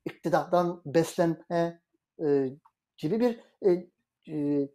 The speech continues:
gerçeklikle karşı karşıyayız. Dolayısıyla böylesi bir politik durum ya da böylesi bir,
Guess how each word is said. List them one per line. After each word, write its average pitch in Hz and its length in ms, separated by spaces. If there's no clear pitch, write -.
gerçeklikle 180 720
karşı - 480
karşıyayız. 185 440
Dolayısıyla 175 560
böylesi 165 460
bir 220 280
politik 170 520
durum 180 340
ya 170 120
da 165 180
böylesi 160 320
bir, 208 200